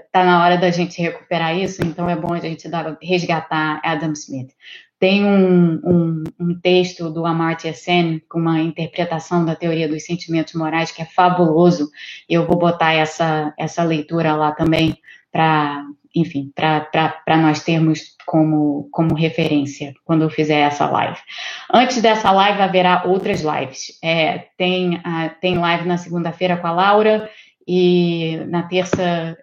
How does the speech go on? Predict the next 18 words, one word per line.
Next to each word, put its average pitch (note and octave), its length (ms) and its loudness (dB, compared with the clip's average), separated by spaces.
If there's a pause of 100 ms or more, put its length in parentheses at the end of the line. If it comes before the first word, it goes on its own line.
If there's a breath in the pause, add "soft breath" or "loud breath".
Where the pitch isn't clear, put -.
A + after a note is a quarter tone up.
é, D#3 340 -6
com E3+ 160 -6
a E3 100 0
Hélida E3 320 0
Graziani. F3+ 760 0 (400 loud breath)
É, E3 220 0
então, E3 380 -2
tem F3 320 2
bastante E3 520 -4
coisa D#3+ 340 -6
interessante D#3 960 -4
também D3+ 440 0
que - 160 -4
vai D#3 160 -4
acontecer D3+ 640 -4 (440)
pela C#3 260 2
frente. - 360 -10 (580 loud breath)
Mas, F#3+ 560 4